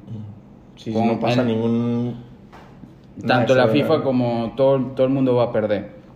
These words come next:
Speaker 2: Pero ya vimos que en el, para Brasil dos mil catorce casi México se queda y para Rusia dos mil dieciocho Estados Unidos se
Speaker 1: Se
Speaker 2: quedó.
Speaker 1: quedó.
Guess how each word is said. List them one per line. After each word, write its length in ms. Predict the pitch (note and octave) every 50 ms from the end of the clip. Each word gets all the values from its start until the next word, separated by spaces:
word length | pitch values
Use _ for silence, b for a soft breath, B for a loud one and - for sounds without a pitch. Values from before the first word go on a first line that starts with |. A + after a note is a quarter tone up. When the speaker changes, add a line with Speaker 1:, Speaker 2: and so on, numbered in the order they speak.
| - - - -
Speaker 2:
Pero 280 | - A#2 A#2 A#2 A#2+ A#2+
ya 160 | B2 B2 B2+
vimos 240 | C3+ C#3 C#3+ D3 C#3
que 180 | - B2+ A#2+ A#2
en 140 | A2+ A#2
el, 240 | A#2 A2+ A2 A2 G#2
para 320 | - - - - A2+ A2+ A2+
Brasil 340 | A#2 A#2 A#2 A2+ - C#3 C#3
dos 120 | D3+ D3
mil 100 | D3+ C#3+
catorce 480 | C#3+ D3+ C#3+ D#3 D3 C3+ C#3 D#3 D#3+ D#3 - - -
casi 220 | - B2 A#2 C3 B2+
México 300 | B2+ B2+ B2+ B2 A#2+ G#2+
se 120 | G#2+ G2
queda 300 | - A#2+ A#2 A#2+ B2 -
y 60 | G#2+
para 320 | G2+ - G#2 G2+ G2+ G2 - - - -
Rusia 220 | A2+ A#2 A2+ C3+
dos 80 | B2+ A#2+
mil 80 | A2+ A2+
dieciocho 360 | A#2 A#2+ A#2+ B2 G#2 - B2
Estados 340 | - A2+ - B2+ A#2+ A#2+ -
Unidos 220 | A2 G#2 A2 A2 -
se 80 | G2+
Speaker 1:
Se 120 | F#2+ - A2+
Speaker 2:
quedó. 140 | G2+ G2+ G2+
Speaker 1:
quedó. 240 | G#2+ A2 A2 G#2+